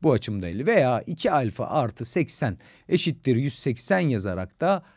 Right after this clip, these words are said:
rahatlıkla yapabilirsin. Tamam mı? Başka bir şey yok. Tabii bir sürü soru çeşidimiz var. Şu anda daha öğreten sorulardayız. Bıyıklılara başlayacağız birazdan.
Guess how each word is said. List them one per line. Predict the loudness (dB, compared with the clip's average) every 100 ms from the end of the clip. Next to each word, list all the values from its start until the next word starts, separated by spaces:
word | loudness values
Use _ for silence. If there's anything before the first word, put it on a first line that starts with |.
| _
rahatlıkla | -6 -4 -8 -14 -10 -4
yapabilirsin. | -4 -6 -14 -16 -18 -18 _ _
Tamam | -4 -2 -2
mı? | -4
Başka | -8 -6 -6 -4 -4
bir |
şey | 2 4
yok. | 4 0 -16 -20 _
Tabii | 2 6
bir | 6 6
sürü | 4 2
soru | 4 4
çeşidimiz | 4 2 4 4 2 4
var. | 0 -2 -14 -20 -2
Şu | 4
anda | 6 4 2 0 -2 -4
daha | -2 -2
öğreten | -2 -2 -2 -4 -6
sorulardayız. | -6 -8 -8 -10 -12 -14 -10 -6
Bıyıklılara | -6 -4 -6 -4 -4
başlayacağız | -6 -12 -12 -12 -14
birazdan. | -18 -20 -20 _